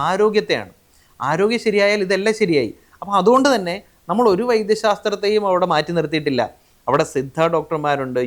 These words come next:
യുനാനിയുണ്ട്, ആയുർവേദമുണ്ട്, ഹോമിയോ ഉണ്ട്. എല്ലാ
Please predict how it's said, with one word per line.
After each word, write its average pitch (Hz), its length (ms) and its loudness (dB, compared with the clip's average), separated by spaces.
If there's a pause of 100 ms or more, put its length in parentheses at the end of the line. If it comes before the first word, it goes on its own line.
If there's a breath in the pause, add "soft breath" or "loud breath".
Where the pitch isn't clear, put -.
യുനാനിയുണ്ട്, 139 640 -2 (180)
ആയുർവേദമുണ്ട്, 139 720 0 (120)
ഹോമിയോ 143 460 0
ഉണ്ട്. 135 160 -4 (600 soft breath)
എല്ലാ 180 200 2